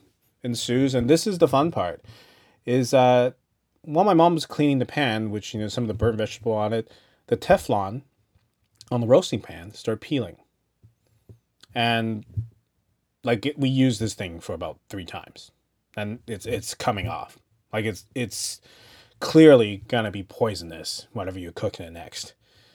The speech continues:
So we gotta, we gotta go return it, and then I realized,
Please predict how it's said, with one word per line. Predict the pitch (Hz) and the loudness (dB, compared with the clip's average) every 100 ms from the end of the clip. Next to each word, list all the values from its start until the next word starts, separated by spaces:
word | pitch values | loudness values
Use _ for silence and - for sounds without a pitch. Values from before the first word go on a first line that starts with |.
| _ | _
So | - 185 226 | 4 6 6
we | 254 | 8
gotta, | 143 139 | 8 8
we | 135 | 6
gotta | 156 156 | 8 10
go | 147 | 8
return | 135 123 - 160 143 | 6 0 2 4 4
it, | 123 123 _ _ | 2 0 _ _
and | 135 131 127 127 123 123 127 _ _ _ _ - | -4 0 0 0 0 -2 -4 _ _ _ _ -8
then | 156 131 147 220 233 - | -4 6 8 10 6 4
I | 151 | 4
realized, | 135 143 143 117 101 117 | 6 6 8 6 4 0